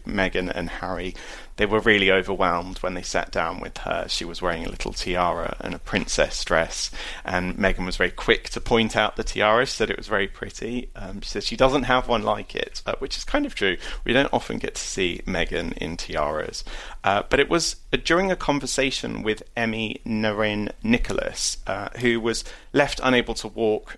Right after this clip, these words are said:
during a year of treatment for leukemia in twenty seventeen. She then started an initiative at the Royal Manchester Hospital called Emmy's Kitchen,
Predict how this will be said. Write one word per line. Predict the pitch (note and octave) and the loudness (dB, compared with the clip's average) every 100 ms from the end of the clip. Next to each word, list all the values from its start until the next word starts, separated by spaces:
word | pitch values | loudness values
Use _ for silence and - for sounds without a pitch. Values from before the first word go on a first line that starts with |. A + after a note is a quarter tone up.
| - | -6
during | A2+ A2 G2+ G2+ - | -2 0 -2 -6 -8
a | G#2 | -8
year | G2+ G#2+ G#2 | -2 0 0
of | G2+ | -2
treatment | - A2+ G#2+ - | -6 -4 -6 -6
for | A2 | -4
leukemia | G#2+ - A2+ A2 G#2+ F#2+ - | -4 -2 2 4 4 0 -2
in | G#2 | -4
twenty | - G#2 G2+ | -2 -2 0
seventeen. | - G#2 G2+ - A2 G2+ - - - - | 0 0 0 0 2 0 -4 -10 -12 -4
She | - | 2
then | B2+ C3 | 6 6
started | B2 - A2+ A2+ G#2+ G2 - | 4 4 2 2 0 0 0
an | G2+ | -2
initiative | G2+ A2+ - - F#2 G2 | -2 -2 -4 -6 -6 -6
at | - | -6
the | - | -6
Royal | G2 G2 | -4 0
Manchester | G2+ G2 - - | 0 0 -4 -2
Hospital | - G#2+ - - G1+ | 0 0 0 -2 -2
called | - A1 - | -2 -4 2
Emmy's | - G3+ G2+ - | 2 2 -2 -2
Kitchen, | - F#3 - G#2 G2+ | 2 2 2 -2 -2